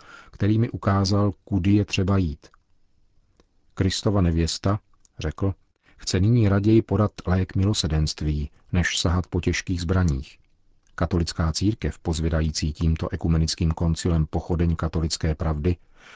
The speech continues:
se chce ukázat jako nejlaskavější matka všech, dobrotivá, trpělivá, pohnutá milosedenstvím a dobrotou vůči těm dětem, které jsou od ní odloučeny.“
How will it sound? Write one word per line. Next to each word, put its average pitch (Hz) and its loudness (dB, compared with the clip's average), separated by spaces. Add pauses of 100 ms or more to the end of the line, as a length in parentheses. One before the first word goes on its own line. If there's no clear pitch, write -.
(100)
se - -2
chce - -4
ukázat 104 2
jako 92 0
nejlaskavější 95 2
matka 92 0
všech, - -4 (640)
dobrotivá, 98 2
trpělivá, 90 0 (360)
pohnutá 95 2
milosedenstvím 92 0
a 82 -4
dobrotou 90 2
vůči 85 -2
těm 95 0
dětem, 87 0 (320)
které 92 2
jsou 95 0
od 87 -2
ní 92 0
odloučeny.“ 76 -2